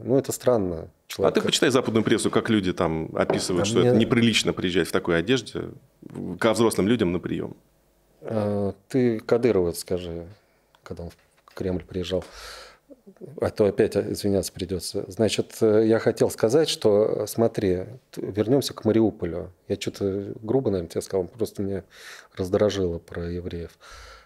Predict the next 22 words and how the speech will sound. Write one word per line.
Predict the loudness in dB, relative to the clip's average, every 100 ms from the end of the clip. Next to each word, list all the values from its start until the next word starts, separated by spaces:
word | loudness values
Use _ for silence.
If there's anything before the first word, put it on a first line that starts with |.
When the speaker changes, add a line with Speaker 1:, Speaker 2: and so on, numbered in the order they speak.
| _
Speaker 1:
Значит, | 0 0 -2
смотри, | 0 2 4
Мариуполь. | 4 6 6 4 2 -2 -4 _ _ _ _ _ _ _ _ _ _ _ -6
Э, | -4 -2
значит, | -2 0
украинцы | -2 2 4 4 0 -6 -8 -10 _ _ _ _ _ _
вошли | 0 2 4
в |
Ростовскую | 4 2 -2 -2 0 2
область, | 2 -2 -2
изнасиловали, | 0 2 2 2 4 4 2 -2
убили | -2 -2 -2 -2 0 0 0 -2
всех | -2 2 2 0 -4
евреев, | -2 2 2 0
взяли | 0 2 2 2 2 -2 0
заложников | 2 4 2 -2 -4
и | -2
вернулись | 0 0 -2 -6
в |
город. | -12 -12 -16 -20 _ _ _ _ _ _ _ _ _ _ _ _ _ _ _ -12
Такое | -2 0
было? | 2 2 2